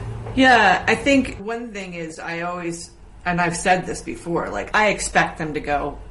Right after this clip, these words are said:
to, to complain about me to each other. I expect that happens to all managers and bosses. That's part of the role that you're accepting. And so good, do it. Complain to each other. Get it out of your system. Certainly,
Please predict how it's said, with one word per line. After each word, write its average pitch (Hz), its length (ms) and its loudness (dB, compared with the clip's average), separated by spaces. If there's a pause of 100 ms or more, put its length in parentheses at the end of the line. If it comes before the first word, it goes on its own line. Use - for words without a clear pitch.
(160)
to, 175 100 -8
to 170 100 -6
complain 156 300 -2
about 131 200 -4
me 127 140 -8
to - 300 -10
each - 120 -10
other. - 240 -8 (120)
I 151 80 0
expect - 380 -8
that 170 100 0
happens 175 300 0
to 170 100 -4
all 160 200 2
managers 151 440 -4
and 151 80 -6
bosses. 170 360 0
That's 143 140 -8
part 170 140 -4
of 160 40 -4
the 170 60 -4
role 185 240 -2
that 135 80 -6
you're 139 140 -6
accepting. - 440 -10
And 175 140 -2
so 170 160 0
good, 170 380 0
do 190 160 2
it. - 160 -2
Complain 196 340 -2
to 165 80 0
each - 80 -6
other. 156 160 -6
Get 190 200 2
it 180 80 2
out - 260 0
of - 60 -14
your 143 100 -10
system. - 400 -8
Certainly, 180 680 0